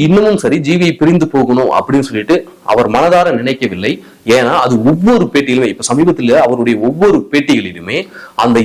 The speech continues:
எண்ணம் அவருடைய பேச்சிலிருந்தும் அவருடைய முக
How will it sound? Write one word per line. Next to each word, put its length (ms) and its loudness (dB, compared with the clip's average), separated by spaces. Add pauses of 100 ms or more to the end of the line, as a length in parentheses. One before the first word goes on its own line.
(140)
எண்ணம் 340 2 (180)
அவருடைய 400 -2
பேச்சிலிருந்தும் 680 -2
அவருடைய 320 0
முக 180 2